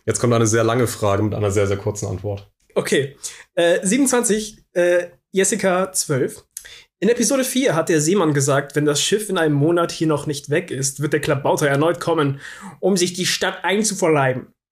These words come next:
Speaker 2: Wenn der Mond fort ist und einem Seemann nur noch Finsternis bleibt, gestrandet in der Un-, Unendlichkeit des finsteren Meeres, ohne Orientierung und Hoffnung. War das ein geplantes Foreshadowing zu Episode sechs?
Speaker 1: Was meinst du?
Speaker 2: Ja.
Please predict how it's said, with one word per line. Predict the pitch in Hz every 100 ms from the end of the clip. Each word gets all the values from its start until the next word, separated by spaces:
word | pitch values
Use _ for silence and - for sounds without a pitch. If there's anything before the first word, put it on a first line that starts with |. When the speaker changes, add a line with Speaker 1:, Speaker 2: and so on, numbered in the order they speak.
| - - -
Speaker 2:
Wenn | 185
der | 190
Mond | 180 214 262
fort | - 185 156
ist | 151 -
und | 160
einem | 156 151
Seemann | 143 196 165 165
nur | 170
noch | 202 175
Finsternis | - 196 156 131 -
bleibt, | 135 127 139
gestrandet | - 139 - 147 151 156
in | 156
der | 147 143
Un-, | 151 -
Unendlichkeit | 147 156 156 135 - 139 139
des | -
finsteren | - 143 139 127 131
Meeres, | 135 123 123 - - - -
ohne | - 190 190
Orientierung | 156 156 151 143 165 147 135 131
und | 127
Hoffnung. | 143 139 120 127 - _ _ - - -
War | 143
das | 196 190
ein | 165 160
geplantes | 139 - 156 151 143
Foreshadowing | - - 156 180 151 131 127 127
zu | 131 -
Episode | 139 131 143 131 123
sechs? | 120 127 - - - - -
Speaker 1:
Was | 104
meinst | 104 98 -
du? | - _ -
Speaker 2:
Ja. | 143 147 233 -